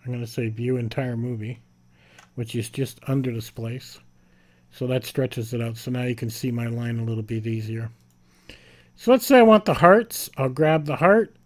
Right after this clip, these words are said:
and now notice it creates a yellow box around that split. Now I can put it after the cut, or before the cut,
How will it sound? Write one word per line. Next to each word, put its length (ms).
and 160
now 240
notice 460
it 100
creates 320
a 60
yellow 260
box 720
around 420
that 200
split. 460
Now 140
I 100
can 180
put 220
it 100
after 320
the 80
cut, 360
or 220
before 560
the 140
cut, 340